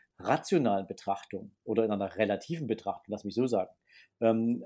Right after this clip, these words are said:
hundert Prozent, bei mir hundert Prozent, und wenn jemand anders ein anderes Ziel hatte, aber der hat auch hundert Prozent erreicht, dann waren wir in der Ergebnisbetrachtung gleich. Aber nach absoluten Zahlen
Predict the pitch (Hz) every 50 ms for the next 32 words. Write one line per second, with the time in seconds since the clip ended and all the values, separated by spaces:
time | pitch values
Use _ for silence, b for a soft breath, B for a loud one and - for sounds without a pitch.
0 | - - 151 - - 139 143 143 113 - - 117 117 - 127 131 156 190 185 -
1 | - 113 107 113 123 139 156 139 160 160 160 165 165 - - 151 147 - 160 165
2 | 202 214 208 143 110 117 113 110 117 113 113 110 110 110 123 147 156 147 - 120
3 | 117 151 208 226 180 113 107 - - - - 113 101 - 113 107 - 110 113 104
4 | 104 107 104 110 101 110 - 151 185 214 214 165 131 104 107 95 - - 104 -
5 | - 110 104 101 107 107 95 95 98 110 143 143 - 123 107 98 104 104 120 147
6 | 147 143 120 113 104 113 110 107 - - 139 208 233 - - 107 - - - 165
7 | - - 107 107 - 170 165 120 117 98 - - - - _ _ _ _ _ _
8 | _ _ _ _ _ _ _ _ _ _ _ _ _ - 131 131 120 120 120 117
9 | - - 156 156 - - - 139 123 120 120 - 113 - - 185 165 113 98 -